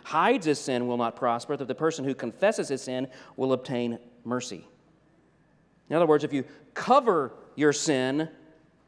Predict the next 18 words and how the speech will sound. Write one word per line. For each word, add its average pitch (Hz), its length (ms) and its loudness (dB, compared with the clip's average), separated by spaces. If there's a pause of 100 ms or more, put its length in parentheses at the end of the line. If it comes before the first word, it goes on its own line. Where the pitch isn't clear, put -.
(120)
in 151 140 2
the 135 60 0
judgment, 156 460 2
you 170 160 -4
will 196 180 4
be 165 220 -2
uncovered. 131 640 -2 (1200)
But 123 100 -2
if 120 80 -4
you 123 120 2
uncover 196 460 4
your 135 140 -2
sin 127 320 -8
and 131 80 -14
confess 147 280 -8
it 139 60 -8
before 117 240 -8
God, 110 400 -8